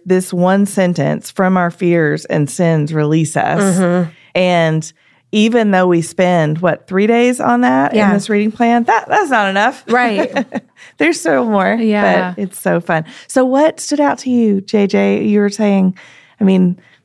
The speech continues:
Speaker 1: you struggle with fear. That
Speaker 3: Mm-hmm.
Speaker 1: resonates with me.
Speaker 2: Mm-hmm.
Speaker 1: What is it about these scriptures that spoke to you?
Speaker 3: Oh, well, they're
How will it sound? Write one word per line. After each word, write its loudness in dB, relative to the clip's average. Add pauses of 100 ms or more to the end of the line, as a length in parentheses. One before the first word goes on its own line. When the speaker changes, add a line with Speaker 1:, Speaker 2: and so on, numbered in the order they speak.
(100)
Speaker 1:
you 2
struggle 0
with 0
fear. 0
That 0
Speaker 3:
Mm-hmm. 2
Speaker 1:
resonates -2
with -8
me. -2
Speaker 2:
Mm-hmm. -6
Speaker 1:
What 0
is 2
it -2
about -4
these -6
scriptures -12 (500)
that -4
spoke -4
to -8
you? -2 (200)
Speaker 3:
Oh, 0
well, -2
they're -2